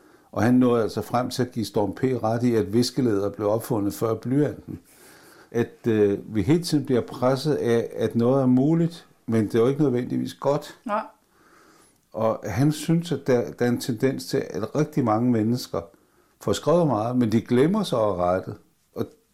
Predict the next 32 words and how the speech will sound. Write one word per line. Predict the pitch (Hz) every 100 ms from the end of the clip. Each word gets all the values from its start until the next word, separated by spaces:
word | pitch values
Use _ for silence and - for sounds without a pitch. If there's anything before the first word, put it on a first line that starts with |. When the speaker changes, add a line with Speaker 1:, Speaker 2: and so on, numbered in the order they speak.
| _
Speaker 1:
det | 156
er |
jo | 156 -
prisen | 185 190 - 160
for | - 131 120 127 - - _ -
ikke | 139 147
at |
have | 123 127
den | 123 127 - _
eftertænksomhed. | 123 113 123 - 139 139 127 107 104 - - _ _ _ _ _ _ _ _ _ _
Speaker 2:
Det | 208
tror | -
jeg | 190
er | 185
meget | 180 185 180
rigtigt. | 170 170 - _ -
Altså, | 190
vi | 180
producerer | 180 190 180 170 196
uhyggelige | 190 202 - 233 220 220 208
mængder | 202 202 220
data, | 165 180 170 165 175 208
jo. | 180 165 - -
Vi, | 202 - 233
information, | 233 240 220 254 247 226
Speaker 1:
Mhm. | 220
Speaker 2:
ikke? | 214 -
I | 196
princippet | 185 208 220 220 233
uhyggelige | 240 202 220 226 214
mængder | 196 196
stimuli. | - - 226 220 202